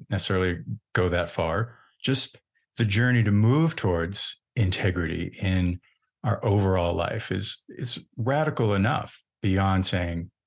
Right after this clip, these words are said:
yes to this evolutionary journey.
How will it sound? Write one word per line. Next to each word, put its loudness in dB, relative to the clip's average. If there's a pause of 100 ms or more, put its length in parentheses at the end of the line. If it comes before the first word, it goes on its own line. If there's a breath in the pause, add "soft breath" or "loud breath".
(140)
yes 0
to -2
this -2 (680)
evolutionary 0
journey. -8